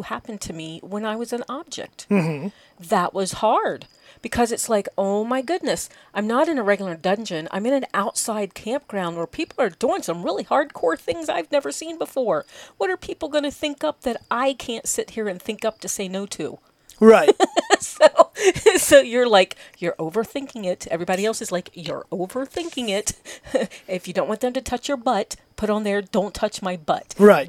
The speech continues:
Speaker 1: Don't think about, y-, you know, th-, the, the huge <laughs> amount of things that it could be.
Speaker 2: So, as, as you were about to get into it, I wanna get into this, right? So your hard limit started off to be these four things.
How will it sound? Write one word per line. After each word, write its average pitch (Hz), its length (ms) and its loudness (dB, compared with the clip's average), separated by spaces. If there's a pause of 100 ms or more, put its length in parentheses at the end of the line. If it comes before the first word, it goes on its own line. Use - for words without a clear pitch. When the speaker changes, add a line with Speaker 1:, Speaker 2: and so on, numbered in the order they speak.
Speaker 1:
Don't 226 140 2 (100)
think 254 180 2
about, 185 420 0 (220)
y-, 202 180 -14
you 240 160 -4
know, 190 240 10 (560)
th-, 214 240 -14
the, 214 240 4 (100)
the 180 320 4 (1000)
huge 285 380 6
<laughs> - 40 -16
amount 277 420 8
of 302 140 2
things 254 420 2
that 170 160 2
it 190 100 -10
could 196 180 -8
be. - 300 -10 (560)
Speaker 2:
So, 233 560 8 (1120)
as, 214 540 8
as 208 220 10
you 226 80 12
were 226 40 12
about 214 220 10
to - 60 -18
get 233 140 6
into 330 280 8
it, 147 60 4
I 151 80 4
wanna 165 160 6
get 170 140 6
into 180 160 4
this, 254 240 4
right? 170 260 2
So 208 140 10
your 262 240 12
hard 285 260 10
limit 240 220 8
started 208 300 12
off 196 200 10
to - 60 -20
be 190 180 6
these 175 240 0
four 180 280 6
things. 165 520 0